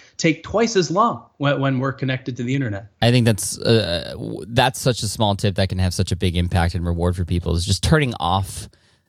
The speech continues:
Speaker 2: the phone for a while when you're working, or turning
Speaker 1: Yeah.
Speaker 2: off notifications, which you have the ability to do on your desktop nowadays. And, you know, a lot of people feel and fear that, um, you know, the world's gonna crash the moment they do that,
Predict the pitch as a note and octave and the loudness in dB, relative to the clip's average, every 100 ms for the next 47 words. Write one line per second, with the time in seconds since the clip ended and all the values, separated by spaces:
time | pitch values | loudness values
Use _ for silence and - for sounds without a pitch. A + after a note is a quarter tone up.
0 | _ A2+ B2+ A#2 A#2+ A2+ C3+ B2+ B2 A#2+ | _ 2 4 4 2 0 0 0 0 0
1 | C3 B2 G#2+ G2+ G#2+ G2+ B2 A2 F#2+ A2 | 0 0 0 2 0 2 0 2 2 2
2 | A2+ A#3+ D4 C3+ G2+ G#2 G#2+ G2+ - G#2 | 4 6 6 4 2 0 2 0 0 -2
3 | G2 F#2+ - G2 G2 F#2+ F#2+ F#2+ F#2+ - | 0 -2 0 2 2 2 2 4 4 2
4 | - F#2+ F#2 E2 F2+ F2+ - A2 G2+ G2+ | 4 4 6 4 2 2 0 2 4 4
5 | G2+ G2+ G2+ G2+ G2 - F#2+ F#2+ F#2+ F#2 | 2 4 2 2 -2 -4 -2 0 0 -2
6 | - - - - - - D3 C3 C3 C3+ | -6 -18 -18 -16 -18 -2 2 4 4 4
7 | C3 A#2+ B2 G#2 - B2+ C3 B2 A#2 A2 | 0 0 0 0 -2 2 4 4 2 0
8 | F#2+ G2+ - F3+ A3 A#2 G2 F#2+ G2+ G2 | 0 -2 0 0 2 4 2 2 2 4
9 | F#2+ F#2 - - F#2 F#2 F#2 F2+ E2+ - | 2 0 -2 -4 0 2 2 0 -4 -2
10 | A#2 G2+ F#2+ G#2 F2+ F2 F2 - F2+ D#2 | 2 4 6 4 2 0 -2 0 2 2
11 | D#2+ - - - G#2+ F#2+ F2+ F2 E2 E2+ | -2 -6 -12 -4 0 2 2 2 0 0
12 | D#2 B1+ - | -2 -2 -4